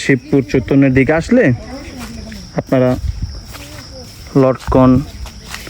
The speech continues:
পাইকারি, খুচরা সবভাবে নিতে পারবেন। আর আপনারা অবশ্যই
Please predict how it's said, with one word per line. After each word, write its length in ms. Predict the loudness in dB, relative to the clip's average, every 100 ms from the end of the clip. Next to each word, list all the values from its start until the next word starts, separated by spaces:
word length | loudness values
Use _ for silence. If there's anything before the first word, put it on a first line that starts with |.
| -16 -18 -16 -18 -6
পাইকারি, 440 | 0 0 2 4 4 4
খুচরা 400 | 2 2 2 2 2 -4 -14 -2
সবভাবে 300 | 0 4 4 4
নিতে 120 | 4
পারবেন। 240 | 4 4 0 -2 -16 -18 -18 -18 -16 -16 -18 -16 -8 -8 -8 -10 -10 -10 -10 -12 -12 -14 -16 -14 -16 -16 -18 -20 -20 -20 -20 -14 -12 -2
আর 80 | 0 2
আপনারা 240 | 2 4 4
অবশ্যই 360 | 2 2 2